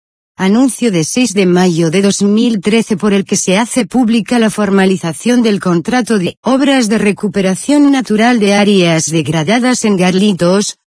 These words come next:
Minas Los Borrachos. Expediente mil trescientos cincuenta y cinco O B dos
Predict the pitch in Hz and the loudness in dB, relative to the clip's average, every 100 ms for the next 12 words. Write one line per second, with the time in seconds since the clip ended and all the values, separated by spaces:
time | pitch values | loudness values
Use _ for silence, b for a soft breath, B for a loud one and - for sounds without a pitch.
0 | _ _ - 202 269 254 240 214 214 196 | _ _ -2 2 4 4 2 0 0 0
1 | 170 165 190 214 - 226 - _ _ _ | 0 0 0 -2 0 -2 -4 _ _ _
2 | _ _ _ _ _ 139 - - 208 185 | _ _ _ _ _ -2 -2 -2 -4 0
3 | 196 147 135 135 135 _ _ _ _ - | 0 0 -2 -6 -8 _ _ _ _ -2
4 | 214 233 190 196 - 214 180 160 147 - | 0 0 0 -2 -2 0 0 0 -6 -6
5 | 120 - 175 170 165 156 - 196 175 196 | -8 -2 -2 0 0 -2 0 0 0 -2
6 | 214 _ 208 214 _ - 180 196 127 - | -4 _ -4 -4 _ -6 -2 -2 -2 -10
7 | - 156 214 202 | -6 0 0 -2